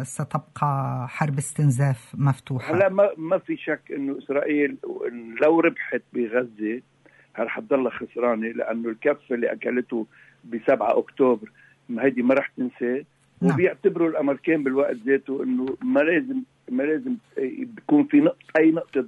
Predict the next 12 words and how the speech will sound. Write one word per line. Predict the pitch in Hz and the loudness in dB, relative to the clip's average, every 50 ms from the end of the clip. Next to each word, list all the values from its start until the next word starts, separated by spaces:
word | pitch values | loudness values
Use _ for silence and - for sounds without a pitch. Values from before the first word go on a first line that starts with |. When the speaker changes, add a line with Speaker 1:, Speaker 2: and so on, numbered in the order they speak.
| 110 | 2
Speaker 2:
ضعف | 147 147 135 110 107 - - | 0 0 0 0 -8 -10 -8
بإسرائيل، | 123 127 120 - - 131 131 131 135 143 143 147 147 - _ _ _ _ _ _ _ _ | -8 -8 -8 -8 -6 -6 -4 -2 -2 -2 -2 -4 -6 -8 _ _ _ _ _ _ _ _
لأنه | - 127 - 139 131 131 139 | -4 -2 -2 0 0 2 2
هذا | 156 147 143 131 | 2 2 2 -2
هالشي-، | 127 - - - 156 147 147 - | -2 -8 -6 -2 -2 -2 -2 -2
هالشي | 127 120 - - 156 151 | -6 -8 -6 -2 -2 -2
بيشكل | 147 131 - - - - - 143 - | -2 -2 -6 -6 -8 -6 -6 -6 -6
خطر | - - 151 147 - 139 123 110 _ _ _ _ _ _ - - | -4 -2 -2 0 0 -2 -4 -4 _ _ _ _ _ _ -12 -8
مستقبلي | 131 127 - - 175 - - 147 131 127 127 | -8 -6 0 0 0 0 2 2 2 2 4
على | 113 120 127 127 | 4 2 2 2
وجود | 123 123 135 135 120 139 156 160 - - 131 _ | 0 0 -2 -6 -6 -4 -4 -4 -6 -8 -16 _
إسرائيل | - 139 131 127 143 139 139 135 120 | -4 -4 -4 -2 -2 -2 -2 -2 -4